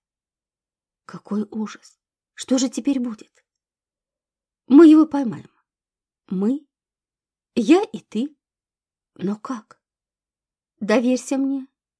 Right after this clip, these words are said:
Уже? А толку? Не дерзи. В мыслях не было. Мне так страшно. Понимаю, кивнул он и присел на спинку моего кресла. При этом его рука оказалась на моём плече.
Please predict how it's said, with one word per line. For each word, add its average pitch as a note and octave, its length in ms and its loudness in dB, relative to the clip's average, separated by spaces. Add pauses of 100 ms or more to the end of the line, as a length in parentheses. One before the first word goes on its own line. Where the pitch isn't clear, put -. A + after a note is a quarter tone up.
(400)
Уже? A3+ 540 -6
А F#3 120 -10
толку? C#4 520 -6 (720)
Не A#3+ 240 4
дерзи. A#3+ 540 -2 (1040)
В F#3 180 -10
мыслях D#4+ 440 2
не A3+ 120 -6
было. G3+ 280 -20 (260)
Мне G3 140 -12
так A3+ 220 -12
страшно. - 560 -12 (1400)
Понимаю, C#4+ 580 4 (280)
кивнул A#3 460 -2
он D#4 180 -2
и A#3+ 220 -6
присел C4+ 360 -2
на C4 100 -2
спинку D#4+ 420 -6
моего A3 300 -4
кресла. - 400 -18 (1120)
При D#4+ 180 8
этом D#4 200 4
его C4+ 240 -2
рука C#4 240 -6
оказалась A#3+ 760 -6
на G#3 140 -6
моём A#3 260 -6
плече. - 420 -18